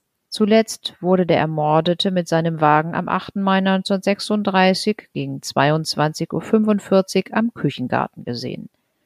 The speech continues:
Bei dem Wagen handelt es sich um eine dunkle Limousine. Wer über die Täter oder über die Tat etwas gesehen oder gehört hat,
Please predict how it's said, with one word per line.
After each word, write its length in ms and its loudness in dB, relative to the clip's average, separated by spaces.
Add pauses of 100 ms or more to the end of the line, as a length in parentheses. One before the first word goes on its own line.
(120)
Bei 100 2
dem 200 4
Wagen 420 2
handelt 240 0
es 140 -2
sich 200 -4
um 120 -4
eine 160 2
dunkle 340 -2
Limousine. 640 0 (760)
Wer 320 2
über 220 2
die 200 -6
Täter 640 -2
oder 340 -6
über 160 -4
die 140 -10
Tat 540 -2
etwas 360 -6
gesehen 500 2
oder 220 0
gehört 440 2
hat, 220 -2